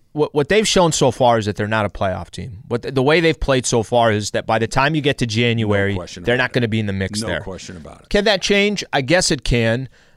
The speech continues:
Speaker 1: Um, but they got enough holes and enough, there's enough confusion there, just little things that just make it look so bad that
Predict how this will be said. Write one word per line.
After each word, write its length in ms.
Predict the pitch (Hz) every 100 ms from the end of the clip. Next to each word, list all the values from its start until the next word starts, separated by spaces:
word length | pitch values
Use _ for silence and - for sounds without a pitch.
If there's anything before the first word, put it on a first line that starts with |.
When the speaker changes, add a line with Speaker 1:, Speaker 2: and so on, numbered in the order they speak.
| _
Speaker 1:
Um, 300 | 120 120 117 117
but 140 | 120
they 120 | 160
got 160 | 208 185
enough 280 | 165 156 -
holes 420 | - 143 143 123
and 140 | 123
enough, 500 | 117 120 123 - - _
there's 200 | 120 117
enough 260 | 123 135 151
confusion 720 | - 117 - 131 156 123 117
there, 340 | 107 104 104 95 - _ -
just 220 | 240 -
little 280 | 120 165 160
things 320 | 107 98 90
that 120 | 104
just 180 | 113 123
make 200 | 135 135
it 60 | -
look 180 | 117 -
so 220 | 131 117
bad 300 | 107 110 98
that 200 | 98 92